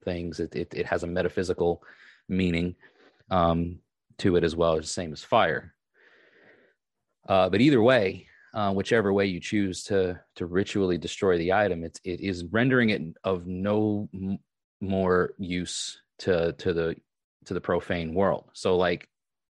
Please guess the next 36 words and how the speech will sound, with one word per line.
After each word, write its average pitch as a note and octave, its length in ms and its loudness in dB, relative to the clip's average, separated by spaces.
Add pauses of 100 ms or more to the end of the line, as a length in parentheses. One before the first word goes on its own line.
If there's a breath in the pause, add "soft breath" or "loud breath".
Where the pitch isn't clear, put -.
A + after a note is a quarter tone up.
in, F#2 220 -4
in F2 400 -6
comparison F2+ 640 0
with F2 160 -6
that - 160 0
spear G2+ 360 0
that F2+ 120 2
I E2 60 0
was E2 120 -6
referring F2+ 320 -2
to - 140 -4
earlier, F#2 480 0 (380 soft breath)
you - 60 -10
know, F#2 80 -2
that G2+ 140 -2
spear G#2+ 500 2 (300 loud breath)
was F2 240 0
bent F#2 380 -2
beyond F2+ 440 -2
its, - 360 -8
its F2 240 -10
physical E2 480 -4
use, D#2 320 -8
its C#2+ 120 -12
profane F2+ 560 -4
use. B1+ 240 -10
It - 120 -16
could F2 100 -8
no F2 180 -2
longer F2+ 360 0
serve F2 360 -2
as D#2 100 -8
a D#2 60 -10
weapon D2+ 300 -6
of D2 120 -10
war A#2 440 6